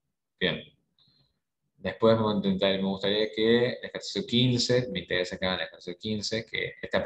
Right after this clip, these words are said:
este apareció en el examen final, por ejemplo. Las ecuaciones de combinación lineal la vamos a dejar por un lado ahora, así que todo lo que sea combinación lineal la vamos a ver recién cuando veamos espacios vectoriales.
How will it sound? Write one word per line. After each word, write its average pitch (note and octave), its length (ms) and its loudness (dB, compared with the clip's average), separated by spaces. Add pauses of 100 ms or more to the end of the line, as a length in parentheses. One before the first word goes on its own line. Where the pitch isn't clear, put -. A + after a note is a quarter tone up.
este B2+ 180 2
apareció A2 360 4
en A#2 60 6
el G#2+ 80 2
examen F#2+ 360 -2
final, E2+ 280 -6
por F2+ 120 -2
ejemplo. A2 440 -2 (1900)
Las A2 140 2
ecuaciones A2+ 300 6
de - 20 4
combinación A2+ 400 6
lineal C3 380 6
la C#3 40 8
vamos A2 240 4
a G#2+ 60 2
dejar F#2+ 260 2
por G#2 140 -2
un G2+ 160 0
lado C3 480 4
ahora, A#2 420 2 (120)
así G2 180 -8
que G2 80 -4
todo A2+ 200 4
lo G#2+ 60 2
que - 60 -6
sea A2 160 -2
combinación G2 400 -6
lineal A2+ 340 2
la B2 80 2
vamos G2+ 200 2
a F#2 40 -2
ver F#2 120 0
recién G#2+ 280 -2
cuando G2 220 -2
veamos F#2 280 0
espacios - 360 -8
vectoriales. C3 800 2